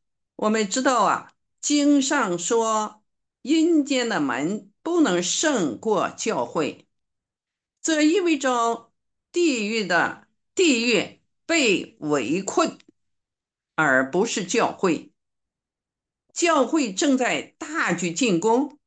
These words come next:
从地狱中攻城略地。啊，那么要，现在我们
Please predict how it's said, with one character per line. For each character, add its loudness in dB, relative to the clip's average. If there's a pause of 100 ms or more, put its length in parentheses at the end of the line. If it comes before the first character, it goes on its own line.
(640)
从 -4
地 4
狱 0
中 -2 (220)
攻 4
城 -2
略 0
地。 -4 (920)
啊， -8 (300)
那 0
么 2
要， 0
现 -2
在 2
我 0
们 0